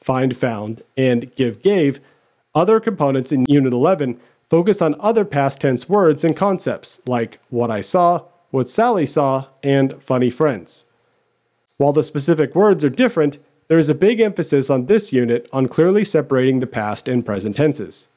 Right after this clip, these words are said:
Each time you teach these other components, it will be assisting you when you later teach our focus component of I Went to See My Brother, and vice versa. Okay, lesson plan time. Exposure one comes right in lesson one.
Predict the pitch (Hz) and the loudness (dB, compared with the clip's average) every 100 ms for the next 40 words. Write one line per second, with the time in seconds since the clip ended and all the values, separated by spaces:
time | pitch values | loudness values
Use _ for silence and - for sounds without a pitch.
0 | _ _ _ _ - 135 - 170 156 143 | _ _ _ _ -4 -4 -2 0 0 -2
1 | 165 139 131 135 131 123 123 214 202 170 | -4 -2 0 0 -2 -2 -2 0 2 0
2 | - - 156 151 139 139 139 - 220 190 | -4 -6 0 0 2 0 0 0 0 0
3 | 147 127 123 123 131 127 120 123 139 139 | 0 2 2 2 0 0 0 0 0 0
4 | 135 120 127 123 240 233 - 131 120 117 | -2 -2 -2 0 0 0 -2 -4 -2 -2
5 | 117 117 113 107 104 120 117 - - 123 | -2 -2 -6 -6 -4 -2 -4 -6 -4 -4
6 | 104 107 196 208 190 - _ - 165 156 | -2 0 0 2 -2 -6 _ 0 2 2
7 | 156 - 104 101 - 147 - 85 _ _ | -4 -12 -10 -4 -2 -2 -2 -12 _ _
8 | _ _ _ _ _ _ _ _ _ 151 | _ _ _ _ _ _ _ _ _ -2
9 | 147 135 - _ _ 156 160 147 135 110 | 0 -2 -4 _ _ -2 0 -2 -2 -4
10 | 98 95 - - _ _ _ _ _ _ | -6 -8 -10 -18 _ _ _ _ _ _
11 | 139 - 208 247 175 131 131 135 135 127 | -4 0 2 2 0 0 0 0 0 0
12 | 117 107 113 131 180 - 110 95 - | -4 -4 -2 0 0 -2 -6 -8 -10